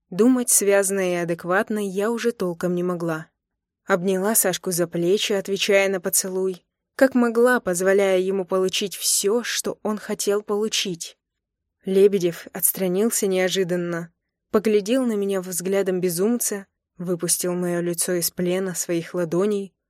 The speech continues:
встал, а затем наклонился заранее брошенным на пол пакетом. Открыл его, достал оттуда ярко-красную коробочку, а в следующую секунду уже застёгивал на моём запястье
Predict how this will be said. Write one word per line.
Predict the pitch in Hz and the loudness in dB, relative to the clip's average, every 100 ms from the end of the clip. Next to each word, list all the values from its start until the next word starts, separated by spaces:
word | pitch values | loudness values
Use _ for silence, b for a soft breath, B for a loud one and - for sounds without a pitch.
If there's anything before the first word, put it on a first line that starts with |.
| _ | _
встал, | - - - 185 208 214 _ _ _ _ | -6 -6 -2 -2 -2 -4 _ _ _ _
а | 220 | 6
затем | 214 214 285 285 | 6 6 2 0
наклонился | 254 226 214 214 247 240 226 | 0 2 2 2 2 2 2
заранее | 202 202 214 254 254 | 2 2 2 0 0
брошенным | 208 208 220 233 208 202 202 | 2 2 2 0 -2 -2 -2
на | 196 | -2
пол | - 214 240 | 0 0 0
пакетом. | 226 - 254 208 165 160 - _ _ _ _ _ | -4 -2 0 0 -4 -8 -14 _ _ _ _ _
Открыл | 175 170 - 170 185 220 | -4 -4 -4 -2 -2 -2
его, | 208 196 196 - _ _ _ | -2 -2 -4 -6 _ _ _
достал | - 202 - 269 269 | 2 4 4 2 2
оттуда | 233 - 220 202 | 0 -2 0 0
ярко-красную | 185 202 247 - 247 - 214 202 - 220 | 2 2 0 0 -4 -2 -2 -2 -4 -4
коробочку, | 214 226 226 170 165 - 160 160 _ _ _ _ _ _ | -2 0 2 0 -4 -4 -6 -8 _ _ _ _ _ _
а | 175 | -6
в | 170 | -4
следующую | 175 170 165 - 175 | -2 -2 -2 -2 -2
секунду | 165 165 165 190 185 165 | -2 -2 -4 -4 -2 -4
уже | 165 170 | -4 -4
застёгивал | 165 - 190 180 180 165 | -2 -2 -2 -2 -4 -4
на | 165 | -6
моём | 170 170 170 | -4 -4 -4
запястье | 170 165 185 208 - 208 190 | -4 -4 -2 -2 -2 -4 -4